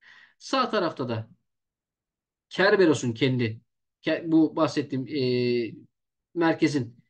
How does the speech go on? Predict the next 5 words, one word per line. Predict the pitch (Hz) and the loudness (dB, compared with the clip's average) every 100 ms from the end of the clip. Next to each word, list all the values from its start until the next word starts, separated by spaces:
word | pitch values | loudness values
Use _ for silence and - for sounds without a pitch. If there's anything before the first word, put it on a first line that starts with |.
| _ _ | _ _
getirdiği | 156 147 139 123 110 107 _ _ _ _ _ _ _ _ _ _ _ _ _ _ _ _ _ _ _ _ _ | 2 2 -2 -2 -4 -6 _ _ _ _ _ _ _ _ _ _ _ _ _ _ _ _ _ _ _ _ _
Kerberos'un | 180 170 147 131 131 | -4 -2 -2 -4 -6
hash'iyle, | 110 139 - 156 110 | -4 -4 -2 -2 -2
kendi | 110 147 170 | -4 -2 0
özetiyle, | 147 139 123 160 123 110 | 0 -2 -2 -2 -4 -6